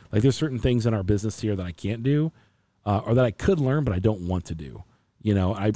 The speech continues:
I really don't wanna do because, one, I'm not gifted at it, and I don't have the discipline to follow through with that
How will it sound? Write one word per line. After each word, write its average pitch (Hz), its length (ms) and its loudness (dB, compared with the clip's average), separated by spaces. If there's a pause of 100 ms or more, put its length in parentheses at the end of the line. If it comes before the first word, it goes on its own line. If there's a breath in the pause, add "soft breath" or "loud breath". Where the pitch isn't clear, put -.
I 110 60 0
really 113 360 4
don't 110 180 4
wanna 110 180 4
do 113 140 6
because, 104 280 0
one, 135 160 2
I'm 113 100 2
not 101 180 -4
gifted 117 300 0
at 135 160 2
it, 143 140 0 (400 soft breath)
and 117 180 2
I 101 60 0
don't 120 180 4
have 113 80 2
the 104 60 -2
discipline 120 680 2
to 101 440 2 (340)
follow 113 220 4
through 120 220 2
with 117 120 4
that 113 220 2